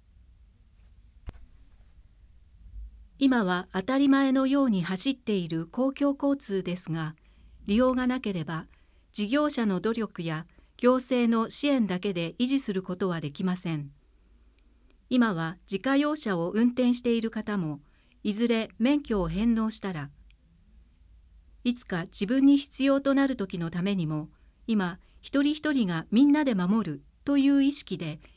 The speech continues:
積極的に利用する必要があるのです。短編動画を作成しました。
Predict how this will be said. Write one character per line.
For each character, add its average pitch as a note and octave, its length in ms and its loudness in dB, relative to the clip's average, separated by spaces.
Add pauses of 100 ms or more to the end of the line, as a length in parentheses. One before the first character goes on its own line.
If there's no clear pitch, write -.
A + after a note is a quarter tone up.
(160)
積 F#3+ 260 -2
極 C#4 240 -4
的 C#4 260 -2
に C4 180 2
利 A3 140 2
用 B3+ 140 2
す C#4 140 -8
る B3+ 120 -2
必 - 240 -10
要 A#3 200 0
が A3 240 -2
あ G#3 80 -6
る G#3 140 -2
の D#3 100 -4
で C#3+ 160 -6
す。 - 220 -18 (3500)
短 C#4 240 2
編 C#4 260 6
動 C#4 180 4
画 A3 140 0
を F3+ 80 -2
作 F3 260 -8
成 A#3+ 220 0
し A#3 140 -8
ま A3 100 -2
し - 140 -14
た。 D3+ 180 -8